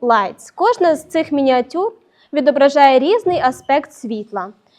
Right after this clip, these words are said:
від лагідного мерехтіння до яскравого полум'я і холодних відблисків на воді, створюючи своєрідну звукову галерею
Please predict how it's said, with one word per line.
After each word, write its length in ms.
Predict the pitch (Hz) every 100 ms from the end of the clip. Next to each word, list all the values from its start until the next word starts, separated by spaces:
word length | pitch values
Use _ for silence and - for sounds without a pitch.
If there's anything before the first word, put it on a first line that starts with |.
| _ -
від 220 | 262 269
лагідного 540 | 294 285 269 262 254 247
мерехтіння 880 | 240 233 233 - 330 370 339 339 349 247
до 140 | 240
яскравого 760 | 233 233 - 254 330 349 330 330
полум'я 720 | - 247 247 294 302 277 262 -
і 60 |
холодних 640 | - 220 220 311 311 330 -
відблисків 640 | 220 226 233 254 - 226
на 100 | 233
воді, 560 | 214 226 190 214 175 _ _ _ _ _
створюючи 600 | - 262 277 247 240 240
своєрідну 600 | - 220 208 240 349 339
звукову 580 | 262 226 226 220 277 302 - -
галерею 920 | 247 262 262 240 214 233 302 320 320